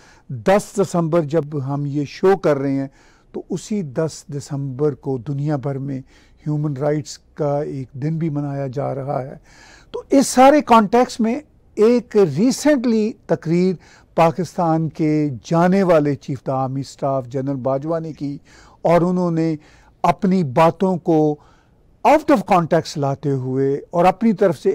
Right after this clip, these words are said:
in context रखते हुए बांग्लादेश के creation के साथ जोड़ा और उन्होंने कहा कि हमारे तो तिरानवे हज़ार फौजी नहीं थे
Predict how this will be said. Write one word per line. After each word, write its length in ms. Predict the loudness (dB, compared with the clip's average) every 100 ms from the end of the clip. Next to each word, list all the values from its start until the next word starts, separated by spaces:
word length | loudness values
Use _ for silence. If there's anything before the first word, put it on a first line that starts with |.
| 0
in 180 | -2 2
context 460 | 0 2 -4 -6 -8
रखते 300 | -10 -6 -6
हुए 420 | -4 -2 -2 -4 _ _ _ -6
बांग्लादेश 760 | -2 0 0 0 0 -2 -4
के 260 | -8 -6 -6
creation 640 | -4 -4 0 0 0 -4
के 120 | -4
साथ 240 | -4 -2 -2
जोड़ा 320 | -2 0 0
और 100 | 0
उन्होंने 220 | -4 -6
कहा 260 | -2 -2 -2 -6 -20 _ -4
कि 60 |
हमारे 420 | -2 2 4 4
तो 160 | 2 0
तिरानवे 640 | 0 0 2 2 2 2
हज़ार 480 | 2 2 2 4 4
फौजी 540 | 0 -2 0 0 -2 -4
नहीं 640 | -4 -4 -2 -2 0 -2
थे 320 | 0 0 2